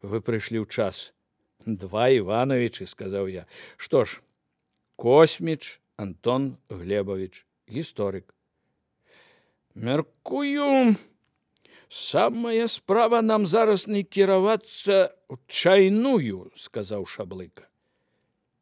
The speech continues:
«Я не люблю, але пасля сённяшняга ў мяне ад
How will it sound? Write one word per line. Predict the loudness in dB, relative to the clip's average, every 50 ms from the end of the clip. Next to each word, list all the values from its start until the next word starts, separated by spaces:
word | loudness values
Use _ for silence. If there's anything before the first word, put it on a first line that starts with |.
| _ _ -2
«Я | 0 0 0 0 -2 -4
не | -8 -10 -14 -14 -12 -10 -8 -6 -4 -4 -2 0 0 2 2 2 2 4 2 2 4
люблю, | 2 2 2 0 -4 -2 0 2 4
але | 4 4 2 2 2 2 0 -2 -4 -8 -12 _ _ _ _ _ _ _ _ _
пасля | 2 2 2 2 -2 -6 -4 -2 -2 -2 -2
сённяшняга | -2 0 0 0 0 -4 -8 -8 -6 -6 -6 -6 -6 -6 -4 -2 0
ў | 0 0
мяне | 0 0 0 0 0 0 0 0
ад | 0